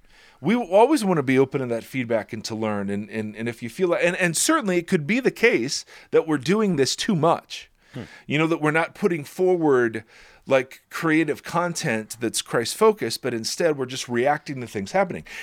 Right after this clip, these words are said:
Speaker 1: And, and, and certainly since the election last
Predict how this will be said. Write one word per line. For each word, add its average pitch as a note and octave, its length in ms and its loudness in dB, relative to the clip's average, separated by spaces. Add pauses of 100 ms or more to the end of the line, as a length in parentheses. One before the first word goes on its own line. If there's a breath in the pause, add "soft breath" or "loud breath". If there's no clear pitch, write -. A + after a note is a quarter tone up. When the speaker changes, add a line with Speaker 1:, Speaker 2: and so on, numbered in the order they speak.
(140)
Speaker 1:
And, D#3 280 -2
and, E3+ 180 0
and D3+ 180 -4
certainly C#3+ 720 0 (220 loud breath)
since A#3 420 0
the G3 160 0
election D3 600 2
last D3+ 540 -2